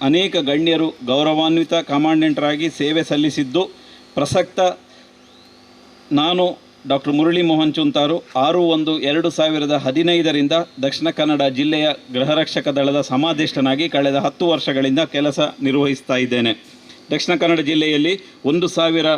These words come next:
ಗೃಹ ರಕ್ಷಕರ ಸಂಖ್ಯಾಬಲವಿದ್ದು, ಒಟ್ಟು ಹದಿನೈದು ಘಟಕಗಳು ಇದ್ದು, ಅದರಲ್ಲಿ ಐದು ತಾಲೂಕು ಘಟಕ ಮತ್ತು ಹತ್ತು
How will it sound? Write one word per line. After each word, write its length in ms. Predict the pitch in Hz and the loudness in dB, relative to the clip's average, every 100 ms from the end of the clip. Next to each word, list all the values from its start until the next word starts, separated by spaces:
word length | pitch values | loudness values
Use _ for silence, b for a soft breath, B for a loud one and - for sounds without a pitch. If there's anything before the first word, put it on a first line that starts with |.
| - | -2
ಗೃಹ 180 | 127 139 | -2 0
ರಕ್ಷಕರ 520 | 160 147 - 139 143 | 0 -2 -6 -2 -2
ಸಂಖ್ಯಾಬಲವಿದ್ದು, 960 | 135 139 143 165 143 147 143 139 131 196 B B - | 0 0 0 0 0 0 0 0 -2 -4 B B -6
ಒಟ್ಟು 260 | 151 - 143 | -4 -2 -4
ಹದಿನೈದು 580 | - 143 175 180 170 | -2 0 0 2 0
ಘಟಕಗಳು 640 | 135 139 165 160 147 151 175 B B B - - | 0 -2 -4 -2 0 0 -2 B B B -20 -4
ಇದ್ದು, 360 | 147 135 185 - 139 | -4 0 0 0 -2
ಅದರಲ್ಲಿ 300 | 143 151 143 | 0 0 0
ಐದು 300 | 143 175 180 | 0 0 0
ತಾಲೂಕು 440 | 156 170 180 170 | 2 2 0 -2
ಘಟಕ 340 | 151 139 139 | -4 -4 -2
ಮತ್ತು 380 | 165 143 135 - | -2 -2 -2 -4
ಹತ್ತು 420 | 170 - - 185 | -4 -4 -2 -2